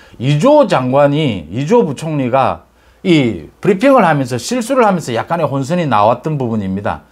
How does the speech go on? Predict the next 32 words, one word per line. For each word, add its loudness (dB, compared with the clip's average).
곧 0
바로잡아졌던 2
부분입니다. -4
그걸 2
무슨 -4
뭐 -2
아부를 0
한다, 0
그걸 -2
무슨 -4
뭐 0
말 0
실수를 -4
했다. -2
유승민은 2
지금 0
정보도 4
없고 0
아무것도 0
없고 -2
정치적으로 4
이렇게 -8
포장할 0
수 -12
있는 -4
명분도 2
없는 -2
겁니다. -6
감정이 2
그대로 2
드러나는 -4
겁니다. -10